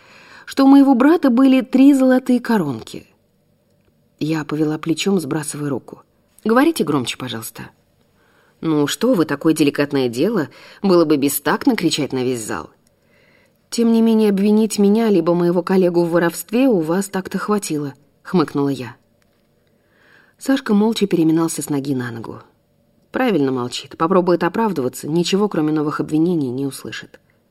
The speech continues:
Мужичок замахал руками. «Ну что вы, вас лично никто не обвиняет, такая милая барышня, как можно?» «Ага, коронки сами испарились». Я заглянула в рот покойному.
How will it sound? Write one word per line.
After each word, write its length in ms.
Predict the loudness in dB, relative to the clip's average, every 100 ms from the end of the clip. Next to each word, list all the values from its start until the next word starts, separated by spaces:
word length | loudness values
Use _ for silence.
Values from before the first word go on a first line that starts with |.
| _ _ _ -20 -20 -20 -8 0
Мужичок 400 | 2 4 2 2
замахал 400 | 2 2 0 -2
руками. 480 | -2 -8 -12 -14 -20 _ _ _ _ 0
«Ну 160 | 2 4
что 360 | 2 2 4
вы, 300 | 4 2 -2 -6 -2
вас 320 | 2 4 2
лично 300 | 0 2 2
никто 280 | 2 2 4
не 140 | 4
обвиняет, 560 | 2 0 0 2 2 0
такая 260 | -2 0 0
милая 240 | 2 0
барышня, 540 | -2 0 0 0 0
как 220 | -2 -2 0
можно?» 560 | 2 2 2 0 -2 -10 _ _ _ _ _ _ _ _ -2
«Ага, 460 | 0 0 0 -4 -8 _ _
коронки 400 | 0 2 2 2
сами 300 | -2 0 0
испарились». 600 | 0 -6 -8 -10 -12 -18 _ _ _ _ _ _ _
Я 240 | 0 2
заглянула 420 | 0 0 0 0 -2
в 60 |
рот 140 | -4 -6
покойному. 600 | -10 -10 -12 -12 -16